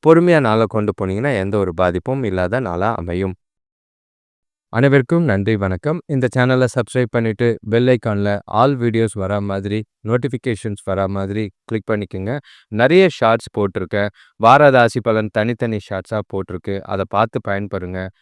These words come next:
அதே மாதிரி லைவ்க்கு வர விருப்பம் இருக்கிறவங்க, உங்களோட ராசியை கமெண்ட் பண்ணுங்க. உங்களோட ராசி பலன் தனியா வேணும்னா, இங்க ஒரு கம்யூனிட்டி ஆரம்பிக்க போறோம். அந்த கம்யூனிட்டியில ஜாயின் பண்ணிக்கிட்டீங்கன்னா, உங்களோட ராசி பலன் உங்களோட WhatsApp-க்கே வரும். இல்லைன்னா,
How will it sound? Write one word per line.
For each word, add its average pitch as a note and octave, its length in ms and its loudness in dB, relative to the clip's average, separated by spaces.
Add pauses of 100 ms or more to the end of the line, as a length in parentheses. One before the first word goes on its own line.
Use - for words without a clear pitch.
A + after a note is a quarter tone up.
(160)
அதே A#2+ 220 0
மாதிரி G#2+ 380 -2 (340)
லைவ்க்கு C3 540 4
வர G#2+ 240 2
விருப்பம் A2+ 420 -2
இருக்கிறவங்க, F#2+ 480 -6 (100)
உங்களோட G#2 500 -4
ராசியை B2 500 2
கமெண்ட் G2 320 -6
பண்ணுங்க. F#2 340 -8 (380)
உங்களோட C#3 460 2
ராசி G#2 400 4
பலன் G#2+ 320 -2
தனியா A2+ 360 0
வேணும்னா, G2+ 500 -2
இங்க G#2+ 220 -2
ஒரு F#2+ 180 0
கம்யூனிட்டி B2 560 -2
ஆரம்பிக்க G2 480 -2
போறோம். A2+ 320 -2 (300)
அந்த C#3 200 -2
கம்யூனிட்டியில B2 680 -2
ஜாயின் F#2+ 300 -4
பண்ணிக்கிட்டீங்கன்னா, G2 680 -4
உங்களோட A2+ 460 0
ராசி F#2+ 320 2
பலன் C3 260 -2
உங்களோட G2 380 -2
WhatsApp-க்கே G#2+ 680 -2
வரும். A2+ 280 -4
இல்லைன்னா, G#2 360 -6